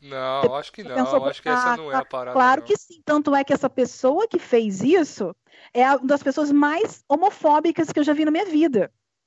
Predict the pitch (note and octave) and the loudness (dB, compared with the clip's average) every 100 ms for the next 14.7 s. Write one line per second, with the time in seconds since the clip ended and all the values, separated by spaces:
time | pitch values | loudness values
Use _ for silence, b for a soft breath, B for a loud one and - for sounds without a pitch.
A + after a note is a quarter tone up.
0 | _ _ _ - D4 G4 F4+ C#4+ E4+ - | _ _ _ 0 0 0 0 0 0 -2
1 | D#4 - F4+ F4 D#4 D4+ C4+ C4 B3+ A3+ | -4 -2 -4 0 2 2 2 0 0 -2
2 | _ - A#3 A#3+ B3 G#3+ - G#3+ B3+ B3 | _ -8 -2 0 0 -2 0 -2 0 -2
3 | B B3 C4+ C4+ C#4 C#4+ C4 C#4+ C#4+ D4 | B -2 0 0 -2 -4 -2 -2 -2 -4
4 | C#4+ C#4+ C4+ C#4 C#4+ E4 F4 E4 E4 F4+ | -4 0 0 0 0 0 2 2 0 0
5 | G4+ G4+ F4+ C4+ A3 - B3 C4 C4+ - | 0 2 0 -2 -4 -8 -4 -2 0 0
6 | C4+ C4 B3 G#3+ A3+ A#3 G#3+ C#4 B3+ G3+ | 0 2 -2 -2 -2 -2 -2 0 0 -2
7 | b b - B4 E4+ F#4 D4+ C4 B3+ D4+ | b b -6 2 2 2 2 0 0 -4
8 | A#3+ A#3+ C4+ - B3 - D4 F4 D4+ D#4+ | -4 -2 -4 -2 -6 -2 -2 2 4 4
9 | - A#3+ A#3 A3 G#3+ G#3 B3 D#4 C4 A#3+ | 2 -4 0 0 0 -4 -4 0 0 0
10 | G#3+ _ _ _ _ G3+ G#3+ C4+ B B | -6 _ _ _ _ 0 0 0 B B
11 | - A#3+ A3+ A3+ F4 - C4+ C4 B3+ - | -2 0 0 0 -2 0 2 2 0 -6
12 | C4 b b b _ D4+ D4 C#4 C#4 A#3+ | -12 b b b _ 0 4 2 2 -2
13 | A#3 A3+ G#3 A3+ - C#4 C4+ B3+ C#4 - | -4 -4 -4 -6 0 2 4 2 0 -6
14 | - _ _ - G#3+ A3 | -20 _ _ -12 -4 -2